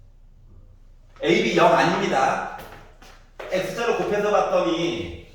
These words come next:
삼 에이가 A 더하기 B래. 그러면 이 에이가 B랑 같은 관계야.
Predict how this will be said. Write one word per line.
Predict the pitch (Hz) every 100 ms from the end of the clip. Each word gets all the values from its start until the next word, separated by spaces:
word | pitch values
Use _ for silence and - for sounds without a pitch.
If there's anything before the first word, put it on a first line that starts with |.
| - - -
삼 | - 202 202
에이가 | - 151 160 180 175 - - - - - - - -
A | - 180
더하기 | - 165 160 - 123 117
B래. | 110 107 - - - - - - - - - - -
그러면 | - 151 160 175 151 - - - 151
이 | 180 190
에이가 | 147 151 151 175 185 - - - - - -
B랑 | 165 180 185
같은 | 139 - 151
관계야. | - 107 123 123 98 92